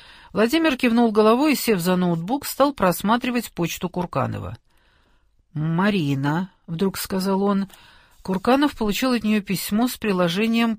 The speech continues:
полгода назад. «Кто это?» переспросила следователь.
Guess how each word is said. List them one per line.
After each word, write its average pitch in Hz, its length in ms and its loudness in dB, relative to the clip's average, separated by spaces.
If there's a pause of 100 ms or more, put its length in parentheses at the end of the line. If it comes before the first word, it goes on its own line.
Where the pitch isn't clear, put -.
полгода 196 500 -2
назад. 175 720 0 (180)
«Кто 311 260 -2
это?» 127 400 -2 (400)
переспросила 185 680 -2
следователь. 131 680 -4